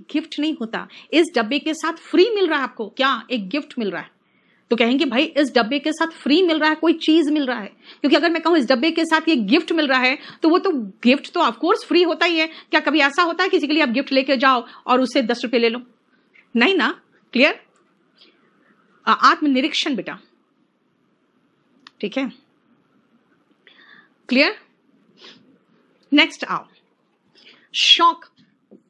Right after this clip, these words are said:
सडन सरप्राइज। बोलोगे भाई सरप्राइज तो सडन ही होता है, है ना, तो सडन शॉक भी कुछ नहीं होगा क्योंकि शॉक भी तो सडन ही आता है। लेकिन कहते हैं,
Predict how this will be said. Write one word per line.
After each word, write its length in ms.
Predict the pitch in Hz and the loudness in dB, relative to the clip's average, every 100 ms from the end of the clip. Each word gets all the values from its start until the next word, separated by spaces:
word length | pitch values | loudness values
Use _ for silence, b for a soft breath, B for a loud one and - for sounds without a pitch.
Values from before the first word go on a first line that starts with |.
| _ _ | _ _
सडन 500 | - - 294 311 427 453 _ _ _ _ _ _ _ _ _ _ _ _ | -18 -2 0 0 -2 -8 _ _ _ _ _ _ _ _ _ _ _ _
सरप्राइज। 560 | - 247 233 226 160 - | -4 -2 0 -2 -2 -8
बोलोगे 240 | 190 208 202 | -6 -6 -4
भाई 120 | 196 | -6
सरप्राइज 400 | 196 190 170 170 | -4 -4 -4 -6
तो 60 | 196 | -8
सडन 260 | 175 170 | -6 -6
ही 60 | 175 | -6
होता 200 | 156 - | -8 -14
है, 60 | - _ _ b b b | -20 _ _ b b b
है 60 | 233 | 0
ना, 220 | 330 208 _ _ _ | 0 -4 _ _ _
तो 140 | 214 226 - | 0 0 -4
सडन 340 | - 240 330 | -2 0 0
शॉक 340 | - - - - | -2 -4 -4 -4
भी 80 | 285 | -6
कुछ 220 | 285 - | -6 -4
नहीं 100 | 269 | -2
होगा 220 | 247 226 | -2 -8
क्योंकि 240 | 233 233 233 | -6 -4 -4
शॉक 220 | - 220 | -2 -4
भी 80 | 240 | -4
तो 100 | 269 | -4
सडन 260 | 233 233 | -4 -2
ही 80 | 254 | -4
आता 220 | 226 - | -6 -12
है। 60 | 190 _ B B B B | -18 _ B B B B
लेकिन 220 | 262 370 | 2 2
कहते 280 | 392 302 302 | -2 -4 -2
हैं, 120 | 381 | -6